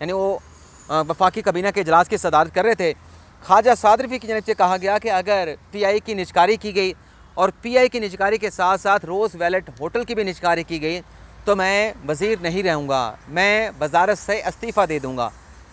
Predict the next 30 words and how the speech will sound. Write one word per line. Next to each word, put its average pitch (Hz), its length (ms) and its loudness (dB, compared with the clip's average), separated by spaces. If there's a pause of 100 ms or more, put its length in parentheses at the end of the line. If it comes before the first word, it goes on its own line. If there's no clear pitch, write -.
(140)
तो 185 60 -2
ये 247 120 2
नाज़रीन 247 240 4
ख्वाजा 202 300 0
साद 190 240 -2
रफ़ीक 202 240 -10
ने 220 80 -6
अपनी 190 220 -6
तशवीश 196 420 -10
का 196 180 0
इजहार 175 280 -2
कर 160 160 -4
दिया 196 180 -2
है 190 60 0
जो 165 120 -2
हुकूमत 180 460 -2 (460)
पीआईए 208 240 6
के 208 140 -4
ऊपर 180 480 0 (200)
और 165 280 2 (540)
रोज़ 170 260 -2
वैलेट 185 200 -2
होटल 170 200 -4
के 202 100 -4
ऊपर 180 180 -2
निजकारी 180 380 -2
करने 180 220 -2
जा 160 140 4
रही 202 100 4
है। 143 120 0